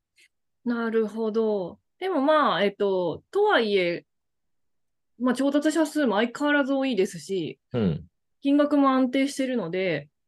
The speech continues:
Speaker 2: まあまあ、なんか、ちゃんと作っていけば、ちゃんとまだお金はつく、あの、ところなのかなっていうふうにも思ってるんですけれども。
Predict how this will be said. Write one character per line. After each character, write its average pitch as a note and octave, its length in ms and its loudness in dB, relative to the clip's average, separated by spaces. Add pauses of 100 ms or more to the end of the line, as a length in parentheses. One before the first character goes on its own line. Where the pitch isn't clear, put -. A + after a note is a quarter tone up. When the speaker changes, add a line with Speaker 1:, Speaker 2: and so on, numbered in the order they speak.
Speaker 2:
ま D4 160 2
あ - 20 2
ま C4 280 2
あ、 - 20 -2
な A3+ 140 -2
ん A3 40 -2
か、 F3+ 320 -6
ち - 80 -8
ゃ D#4 60 4
ん D#4 80 -2
と D#4 120 -2
作 D#4 200 -6
っ D4 40 -10
て A3 200 2
い G3 40 0
け G#3+ 120 2
ば、 E3+ 240 -2
ち D3+ 100 -8
ゃ A#3 60 -2
ん A#3 80 -2
と A#3 80 -2
ま B3 120 0
だ F#3+ 120 -2
お F3+ 80 -4
金 G#3 180 -2
は G#3 100 0
つ - 120 -16
く、 - 260 -10 (220)
あ G#3 180 -2
の、 F#3+ 160 -4
と F#3 140 -10
こ G#3+ 100 -2
ろ A3 80 0
な G3+ 80 -4
の F3+ 100 -8
か G#3 140 -8
な A3 200 -2
っ - 60 -12
て F#3+ 80 -4
い F#3 60 0
う F#3+ 40 -6
ふ G3 60 -6
う G3 60 -4
に F3+ 80 -6
も D3+ 260 -8 (140)
思 G#3 200 0
っ G3+ 60 -4
て F#3+ 120 0
る E3+ 100 -2
ん E3 60 -6
で D#3 80 -8
す D3 100 -16
け F3+ 80 -6
れ E3+ 80 -4
ど E3 100 -8
も。 D3+ 200 -14